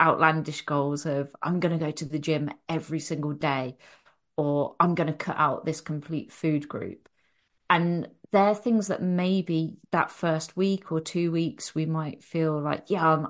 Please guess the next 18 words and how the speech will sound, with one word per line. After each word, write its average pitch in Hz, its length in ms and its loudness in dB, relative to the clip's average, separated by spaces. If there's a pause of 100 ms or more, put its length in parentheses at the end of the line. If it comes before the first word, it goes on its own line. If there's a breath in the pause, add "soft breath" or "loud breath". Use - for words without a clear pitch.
(120)
absolutely 165 880 -4
nailing 147 500 -2
this. - 320 -10
I'm, 151 280 -2 (320 loud breath)
I'm 160 160 2
really 170 220 4
getting 165 280 -4
this 160 160 -6
down." 185 480 0 (280 loud breath)
But 160 160 4
then 170 160 2
as 180 200 0
that - 200 -2
motivation 165 680 -2
dwindles, 151 640 -2
life 170 440 2
happens, - 640 -8
and 147 280 -2